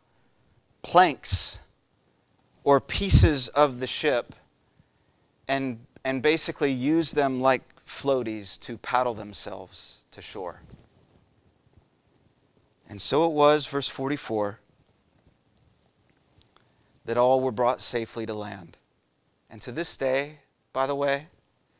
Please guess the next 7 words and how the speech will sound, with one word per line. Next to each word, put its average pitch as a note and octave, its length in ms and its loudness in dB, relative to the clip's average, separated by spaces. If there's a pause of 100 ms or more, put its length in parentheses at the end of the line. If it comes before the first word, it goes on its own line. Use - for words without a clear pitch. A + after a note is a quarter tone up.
(480)
that C3 360 4
bay C3+ 480 2 (960)
off A#2 240 -6
the B2 100 -2
island C3+ 420 4
of C#3 120 -6
Malta B2+ 580 -4